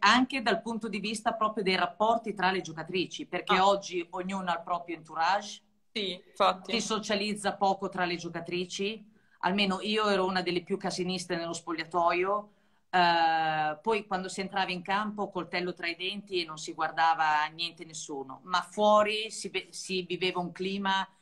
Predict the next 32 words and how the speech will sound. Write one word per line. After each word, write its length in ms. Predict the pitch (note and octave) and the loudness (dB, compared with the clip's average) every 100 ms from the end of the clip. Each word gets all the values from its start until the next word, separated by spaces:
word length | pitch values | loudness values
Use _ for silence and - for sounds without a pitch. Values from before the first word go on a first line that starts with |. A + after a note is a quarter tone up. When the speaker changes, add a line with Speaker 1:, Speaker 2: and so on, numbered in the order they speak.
| _ _ - | _ _ -10
Speaker 1:
eh, 500 | E3+ E3 D#3+ D#3 D#3 D#3+ _ _ - - | -4 -2 0 -2 -4 -10 _ _ -20 -10
molto, 580 | G3+ F#3+ G#3+ A3 G#3+ G3+ | -2 0 2 0 0 -2
diciamo 460 | F3+ F3+ F#3+ F#3 F3+ | -2 0 0 0 -2
così, 260 | F3+ G3 | -4 -4
molto 300 | F3+ F#3+ F3+ | 0 0 -2
più 180 | F3+ F#3 | -2 -2
tranquillo. 800 | F3+ F3 F3 F3+ D#3 C#3 C#3+ C#3 - _ - | -2 -6 2 4 4 2 -2 -4 -10 _ -6
Eh, 880 | - E3 D#3+ D#3 D3+ D3 D3 C#3+ D3 | 0 4 6 6 4 4 2 0 -2
si 140 | - | -4
andava 240 | D#3+ D#3 | 4 10
Speaker 2:
Ma 60 | D3 | 10
Speaker 1:
anche 160 | D#3 E3+ | 10 -10
fu- 200 | - - A#3+ A#3+ | -12 6 10 10
Speaker 2:
degli 220 | B3+ B3+ | 8 10
anni 300 | A3 G#3+ A#3 | 10 10 6
son 160 | A#3+ A3+ | -2 -2
cambiate 440 | F#3+ F#3 F3+ D#3+ | -2 0 0 0
un 80 | F3+ | -4
po' 120 | E3+ | -2
le 60 | D#3+ | 2
cose. 120 | G3 | 4
Speaker 1:
Assolutamente. 680 | G3 G#3 F#3+ F#3 D#3 C#3+ - | 2 -2 -2 -2 -4 -8 -10
Direi 360 | D#3 G#3 A#3+ B3 | -4 0 0 -2
che 140 | A#3+ | -6
forse 460 | - C#4+ D4+ B3 - | -2 -2 -2 -4 -4
questo 300 | C#4 C#4+ B3 | -6 -4 -2
l'ha 140 | A3 | -2
portato, 880 | A3 G#3 A#3 A#3 A#3 A3+ G#3+ G#3 G3 _ _ _ _ _ - | -4 -4 0 0 0 -2 0 -2 -4 _ _ _ _ _ -8
eh, 140 | F#3+ | -4
un 180 | G3 G3 | -2 0
po' 340 | - F3 A3 A3 | 4 6 4 2
Martina, 920 | G3 G3 G3+ - B3 C4 C4+ D4+ | 0 0 0 -2 0 2 2 0